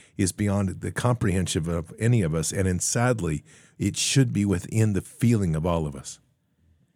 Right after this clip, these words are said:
We are connected through the body of Christ, but through a very systematic process over the years,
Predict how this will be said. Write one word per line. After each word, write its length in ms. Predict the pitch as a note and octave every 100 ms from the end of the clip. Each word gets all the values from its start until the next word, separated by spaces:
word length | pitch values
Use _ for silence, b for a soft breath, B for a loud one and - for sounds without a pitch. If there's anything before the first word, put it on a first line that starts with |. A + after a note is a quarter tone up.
| _ _ _ _ _ _ _ _ _ -
We 200 | G2+ C3+
are 160 | C3
connected 480 | - A2+ A2+ A2+ G2+
through 100 | G#2+
the 60 | F2
body 320 | F#2 F#2+ F2+
of 80 | C#2+
Christ, 420 | - F2 - -
but 100 | E2+
through 220 | - G2+
a 60 | F#2
very 360 | F#2 A2+ C3+
systematic 600 | A#2 A#2 - G#2+ G2+ F#2
process 480 | - A2 - F#2+ -
over 140 | F2+ F2+
the 100 | F2
years, 380 | G2 F#2 D#2